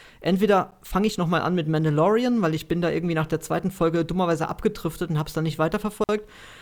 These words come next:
oder guck ich mir mal, oder tu ich mir mal Cobra Kai an, weil viele Leute haben schon gesagt, das ist unglaublich gut,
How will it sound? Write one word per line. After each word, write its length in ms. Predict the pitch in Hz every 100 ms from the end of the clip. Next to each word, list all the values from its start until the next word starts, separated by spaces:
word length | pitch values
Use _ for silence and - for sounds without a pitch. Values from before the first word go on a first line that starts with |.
| - -
oder 480 | 170 202 254 285 302 - - - _
guck 180 | - 247
ich 100 | 226
mir 80 | 196
mal, 220 | 190 190 -
oder 220 | 160 156
tu 180 | - 247
ich 160 | 160
mir 80 | 160
mal 160 | 156 165
Cobra 380 | - 185 - 165
Kai 240 | - 147
an, 200 | 160 202 202
weil 360 | 156 170 170 - _ -
viele 280 | - 254 233
Leute 200 | 220 196
haben 80 |
schon 140 | 185 170
gesagt, 220 | 165 160
das 120 | 156
ist 100 | 151
unglaublich 540 | 170 165 160 156 156 -
gut, 240 | 247